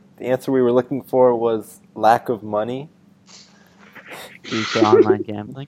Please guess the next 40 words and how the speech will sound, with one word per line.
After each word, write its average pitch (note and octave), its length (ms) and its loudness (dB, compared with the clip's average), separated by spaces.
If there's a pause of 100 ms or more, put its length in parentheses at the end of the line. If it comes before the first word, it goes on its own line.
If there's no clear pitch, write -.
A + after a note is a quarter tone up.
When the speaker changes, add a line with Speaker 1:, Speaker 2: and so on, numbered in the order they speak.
(140)
Speaker 2:
Hello? C3 360 -4 (140)
Do - 100 -2
you B2 60 0
want B2+ 160 4
to C3+ 60 2
Speaker 1:
<laughs> - 20 0
Speaker 2:
finish B2 240 -2
the - 60 -12
sentence? - 840 -6 (760)
Speaker 1:
You C3 80 0
were C3 340 4
only C#3+ 180 0
allowed B2+ 200 0
to A#2+ 100 2
use A2 180 -6
three B2 140 -2
Speaker 2:
I A#2+ 100 4
Speaker 1:
words. A2 80 -4
Speaker 2:
basically D3+ 580 0
summed B2+ 380 -4
it A2 100 -4
up. A2 240 -6 (640)
I G2+ 120 -10
mean, G2+ 180 -10
I G2 200 -4 (1600)
Speaker 1:
Well, C#3+ 100 0
Speaker 2:
it's A#2+ 60 0
Speaker 1:
David, D3 160 6
Speaker 2:
one C3 180 2
sentence. B2 720 -6
I A2 160 0
took C3 260 -6
the B2 160 -4
end C3 180 -2
of G#2 140 -8
it. G2+ 200 -10
You G#2+ 140 -10
took A2 280 -10
the A2 100 -6
beginning. G2+ 600 -6